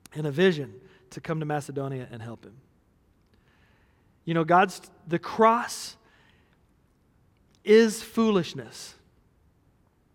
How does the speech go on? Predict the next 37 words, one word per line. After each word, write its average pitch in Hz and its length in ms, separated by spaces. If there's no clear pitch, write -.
And 170 180
we 233 80
count 220 460
it 147 200
as 147 180
that 135 280
because 240 260
it 262 60
makes 254 260
no 262 160
sense 277 480
to - 120
anybody. 190 580
How 285 320
am 240 260
I 233 360
in 233 200
my 226 160
bedroom 220 440
after 240 320
a 202 40
shower, 226 420
not 220 180
talking 233 320
to 196 60
anybody, 208 480
n-, 202 480
not 214 260
listening 233 340
to 190 80
worship 220 280
music, 180 280
I 180 100
can 185 120
tell 214 140
you 185 80
that, 208 300